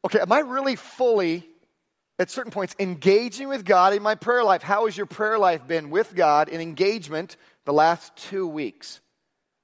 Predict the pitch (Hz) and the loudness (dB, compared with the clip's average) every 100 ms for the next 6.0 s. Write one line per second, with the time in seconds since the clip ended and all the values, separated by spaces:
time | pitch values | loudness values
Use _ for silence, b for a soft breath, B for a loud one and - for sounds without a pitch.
0 | _ _ _ _ _ _ 165 202 - 226 | _ _ _ _ _ _ -4 -2 -2 2
1 | 233 214 208 202 - - 202 196 185 170 | 2 0 0 0 -2 -2 2 2 0 -4
2 | 175 160 147 139 160 202 208 208 170 165 | -8 -10 -14 -16 -12 -6 -4 -4 -4 -6
3 | 143 147 92 _ b b b b b b | -8 -12 -12 _ b b b b b b
4 | b b 147 156 151 156 156 - - 196 | b b -2 0 -2 -8 -12 -14 -6 0
5 | 196 - 190 151 143 - 147 131 104 - | 0 0 -6 -6 -12 -14 -4 -2 -2 -6